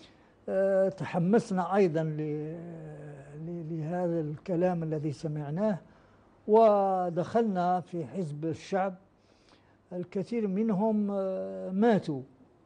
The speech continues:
آه، منهم أذكر الشهيد، أول شهيد في الجزائر، أول شهيد في الجزائر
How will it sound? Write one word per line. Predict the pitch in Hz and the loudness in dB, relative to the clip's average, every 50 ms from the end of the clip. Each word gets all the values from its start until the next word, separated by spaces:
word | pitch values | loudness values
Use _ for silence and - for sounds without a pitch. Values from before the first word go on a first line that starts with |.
| - | -12
آه، | 190 185 180 180 175 170 170 | -10 -8 -8 -8 -8 -8 -8
منهم | 170 160 170 196 180 170 185 196 190 180 | -6 -6 -4 -2 -2 -2 -2 -4 -4 -4
أذكر | 180 175 - - - 185 175 175 175 170 165 165 165 165 165 165 | -4 -4 -6 -8 -6 -4 -4 -2 -2 -2 -2 -2 -2 -4 -6 -6
الشهيد، | 165 165 170 170 165 165 165 160 - - - - 170 147 143 175 185 185 180 165 147 147 170 175 175 180 185 - | -6 -6 -6 -8 -8 -8 -10 -12 -12 -12 -6 -4 -2 0 2 2 4 2 2 0 -2 -8 -10 -10 -10 -12 -4 0
أول | 214 269 269 240 214 208 185 160 | 2 2 2 2 0 -2 -2 -2
شهيد | - - - 208 156 147 170 180 160 - | -6 -8 -6 -4 -4 -2 -2 -4 -6 -6
في | - - | -10 -14
الجزائر، | 160 147 135 131 135 117 120 147 143 156 - - | -12 -10 -10 -10 -10 -10 -12 -14 -14 -16 -8 -4
أول | 190 190 180 165 175 175 160 - - | -2 -2 -2 -2 -6 -8 -8 -10 -10
شهيد | 190 180 135 165 208 202 185 - | -10 -8 -8 -6 -8 -8 -8 -10
في | - - | -12 -12
الجزائر | 165 160 143 131 143 147 - 202 190 190 196 | -12 -10 -10 -10 -12 -12 -10 -8 -8 -8 -10